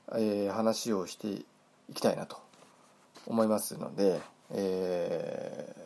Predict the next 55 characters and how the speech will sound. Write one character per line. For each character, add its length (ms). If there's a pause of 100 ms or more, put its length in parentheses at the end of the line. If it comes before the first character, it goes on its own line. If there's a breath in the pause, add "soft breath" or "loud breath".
(120 loud breath)
ー、 40 (760 loud breath)
そ 160
う 60
で 60
す 120
ね、 360
い 60
く 160
つ 160
か 420
あ 40
る 160
ん 80
で 100
す 140
け 120
ど、 100
ま 100
ず 80
一 240
つ 160
目 180
が 140
で 80
す 160
ね、 420
あ 140
の、 380
ま 100
ず 140
グ 80
ラ 100
フ 60
ィ 60
ッ 60
ク 400
面 200
で 100
す 80
ね。 200 (800 loud breath)
あ 100
の、 640 (720)
か 120
な 100
り 140 (560)
グ 80
ラ 80
フ 80
ィ 20
ッ 40
ク 200
綺 140
麗 100
で 120
す。 360